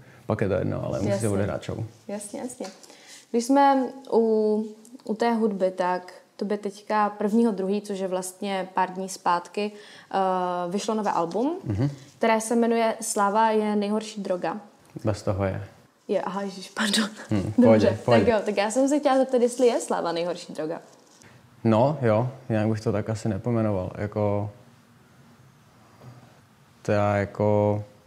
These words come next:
Speaker 1: tohle je složitý, no, mě se na to někdo, mě na to někdo psal na Twitteru,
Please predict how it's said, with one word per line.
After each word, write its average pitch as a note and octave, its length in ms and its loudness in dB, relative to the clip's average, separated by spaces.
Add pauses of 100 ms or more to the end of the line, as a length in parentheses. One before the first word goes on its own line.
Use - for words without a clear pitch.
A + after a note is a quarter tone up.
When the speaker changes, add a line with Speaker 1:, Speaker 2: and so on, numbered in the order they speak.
(1500)
Speaker 1:
tohle D3+ 200 8
je D3+ 40 8
složitý, D#3+ 380 8
no, C3+ 120 8
mě C3 140 8
se C#3 80 6
na D3 100 8
to C#3 60 6
někdo, D3 260 8
mě C#3+ 120 8
na C#3+ 100 6
to D3 100 4
někdo C#3+ 220 6
psal C#3 180 4
na B2 80 6
Twitteru, B2+ 420 4